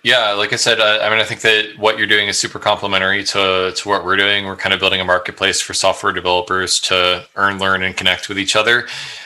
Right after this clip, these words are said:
And, um, one of the things that we s-,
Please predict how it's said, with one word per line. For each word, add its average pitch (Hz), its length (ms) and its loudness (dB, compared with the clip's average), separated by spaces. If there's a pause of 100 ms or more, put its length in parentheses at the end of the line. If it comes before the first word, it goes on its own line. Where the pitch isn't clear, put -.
And, 101 1000 0
um, 104 240 0
one 110 100 4
of 120 80 2
the 110 60 -4
things 120 240 0
that 113 80 -4
we 107 60 -4
s-, - 200 -2